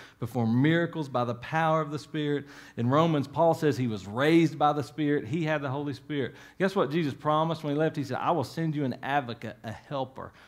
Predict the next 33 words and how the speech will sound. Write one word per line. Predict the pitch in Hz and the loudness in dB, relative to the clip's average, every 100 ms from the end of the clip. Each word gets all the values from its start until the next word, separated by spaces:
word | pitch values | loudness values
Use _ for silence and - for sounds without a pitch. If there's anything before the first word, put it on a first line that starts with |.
| - - | -20 -4
that | 127 | 0
won't | 127 180 175 | 2 2 2
be | 233 | 0
just | 220 170 | 0 0
with | 170 190 185 | 4 4 4
you, | 135 | -2
it's | 135 | 2
gonna | 170 147 | 4 4
be | 143 135 - | 4 0 -2
in | 165 180 151 | 0 4 4
you." | 117 92 87 - _ _ _ _ _ _ _ _ _ _ _ - | 2 -2 -8 -16 _ _ _ _ _ _ _ _ _ _ _ 0
And | |
on | 160 | 2
Pentecost, | 131 190 180 180 | 4 4 6 6
the | 160 | 6
Holy | 147 196 | 8 8
Spirit | 180 196 190 | 6 6 4
came | - 190 185 | 4 2 6
down | 185 185 | 6 6
and | 151 | 6
indwelled | 156 135 147 190 190 | 2 2 6 6 6
the | 165 | 2
first | - 190 185 | 0 0 0
believers, | 165 170 185 190 190 147 | 2 4 4 4 0 0
and | 135 | 2
every | 165 175 | 4 4
believer | 170 185 190 180 | 2 2 2 2
since | 175 190 180 | -2 -2 -4
then | 190 175 | 0 0
has | 127 160 131 | 2 2 0
the | 127 110 | -2 -4
Holy | - 196 214 233 | -4 -2 0 -2
Spirit | - - 165 147 151 | -6 -4 0 0 -2